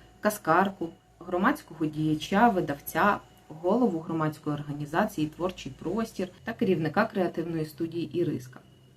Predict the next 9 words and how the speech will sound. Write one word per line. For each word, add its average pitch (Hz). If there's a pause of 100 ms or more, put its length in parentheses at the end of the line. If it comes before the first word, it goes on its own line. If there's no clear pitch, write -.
(440)
Про 208 (140)
Ірину 165 (120)
Мацко, 151 (240)
яка 139
також 233
народилась 202
у 175
місті 156
Тернопіль. 147